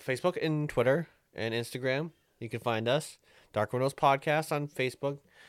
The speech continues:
Dark Windows Pod on Instagram and Twitter. Uh, we post that, you know,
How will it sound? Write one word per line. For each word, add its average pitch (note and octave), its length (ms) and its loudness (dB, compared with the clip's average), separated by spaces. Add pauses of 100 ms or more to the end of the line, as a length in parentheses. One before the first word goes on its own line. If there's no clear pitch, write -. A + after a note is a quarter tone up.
(300)
Dark A#2 240 2
Windows A#2 200 0
Pod A#2 360 2
on G2 420 -6 (260)
Instagram B2+ 540 -2
and A2 380 -2
Twitter. A#2+ 400 2 (680)
Uh, G2 260 0
we G#2 60 -2
post A2+ 380 -2
that, A2+ 120 0
you G2+ 120 -4
know, F#2+ 240 -4